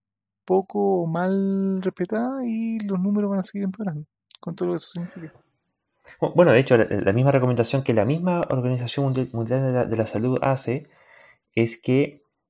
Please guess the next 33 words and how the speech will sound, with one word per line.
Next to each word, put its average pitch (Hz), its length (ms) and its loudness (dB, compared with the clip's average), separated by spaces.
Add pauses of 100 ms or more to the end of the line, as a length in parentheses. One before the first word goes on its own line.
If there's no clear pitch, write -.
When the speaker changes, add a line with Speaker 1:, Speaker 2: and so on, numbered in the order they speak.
(160)
Speaker 2:
la 104 260 -4
cuarentena, 104 800 0
si - 240 -6
bien 113 160 2
efecti-, 135 500 -4
son 139 160 -2
efectivas, 151 680 2 (640)
debieran 117 540 4
ser, - 480 -2 (240)
eh, 120 140 -2
n-, 127 200 6
no 165 160 10
debieran 170 320 6
ser 165 180 2
la 147 100 6
primera 143 260 4
herramienta 131 440 4
para 104 140 4
combatir 113 400 2
esta 113 180 -6
cuestión, - 320 4
digamos. - 300 0
Y, - 420 -6
y 98 80 4
ahí 113 120 8
donde 139 160 6
aparece 131 540 4
lo 113 140 0
que 113 60 -2
conversamos 110 420 0
anteriormente, 120 540 0
de 107 100 0
que 110 200 -2